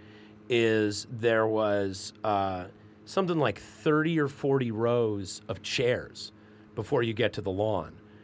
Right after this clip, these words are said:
So that's all, like, V I P and, like, purchased assigned seating. So those people are kind of trickling in and having drinks and relaxing and,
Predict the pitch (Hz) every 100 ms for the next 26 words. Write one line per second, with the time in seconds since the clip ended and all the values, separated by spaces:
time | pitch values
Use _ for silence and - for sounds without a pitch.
0 | - - - - 123 120 120 147 - 170
1 | 151 123 110 104 101 104 139 147 143 139
2 | 139 - 131 131 135 123 120 113 107 101
3 | 101 95 95 - - 139 139 135 - 113
4 | - 117 113 120 113 - 110 135 160 214
5 | - - - - - - - - 165 135
6 | 131 117 185 226 - 202 147 139 131 139
7 | 131 127 107 - - - - - 131 131
8 | 123 123 123 123 120 113 - 120 110 101
9 | 113 110 113 - 104 92 85 107 120 120
10 | - 117 113 107 107 101 87 82